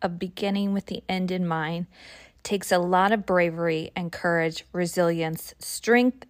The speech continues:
and compassion to move through. Now, in the book, To Begin with the End in Mind, you create a personal mission statement. So some steps you can take to create that personal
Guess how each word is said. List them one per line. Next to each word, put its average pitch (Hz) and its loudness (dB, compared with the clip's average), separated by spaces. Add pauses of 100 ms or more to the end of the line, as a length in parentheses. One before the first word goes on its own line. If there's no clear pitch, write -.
(120)
and 240 6
compassion 180 0
to - -2
move 185 0 (160)
through. - 0 (1040)
Now, 202 4
in 339 2
the 427 2
book, 175 4 (460)
To - -8
Begin 262 -2
with 233 -6
the 214 -8
End 190 -2
in 214 -2
Mind, 160 -10 (1000)
you 226 -4
create 196 -4
a 208 -4
personal 196 -4
mission 269 -2
statement. - -8 (720)
So 226 2
some 277 0
steps - 0
you 311 -4
can 403 -4
take 196 0
to 208 -2
create 214 0
that - 0
personal 170 -6